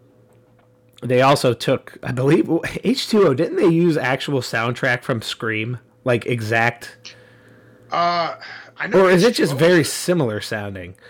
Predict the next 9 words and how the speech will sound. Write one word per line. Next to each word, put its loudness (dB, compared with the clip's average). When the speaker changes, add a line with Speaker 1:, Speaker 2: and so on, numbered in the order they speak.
Speaker 2:
It -2
might 2
have -2
been, -4
yeah. -4
Speaker 1:
Yeah. 2
Anyway, 2
yeah, 2
I, 0